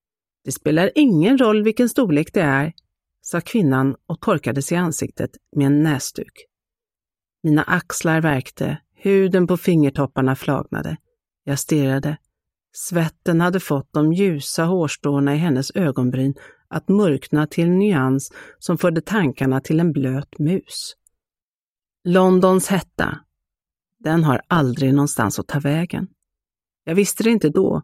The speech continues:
men den kvinnan var den sista kund jag någonsin skulle behöva betjäna.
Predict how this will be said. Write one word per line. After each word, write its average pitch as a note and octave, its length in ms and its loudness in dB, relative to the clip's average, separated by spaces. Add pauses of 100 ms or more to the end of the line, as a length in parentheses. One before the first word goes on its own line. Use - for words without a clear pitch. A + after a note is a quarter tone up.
(400)
men E3 180 2
den G#3 260 2
kvinnan C#3 580 2
var D3+ 140 0
den D#3 140 2
sista - 400 -4
kund D3+ 440 -2 (160)
jag C3+ 200 0
någonsin D#3 640 0
skulle C3 320 -4
behöva B2+ 280 -2
betjäna. D#3 600 -6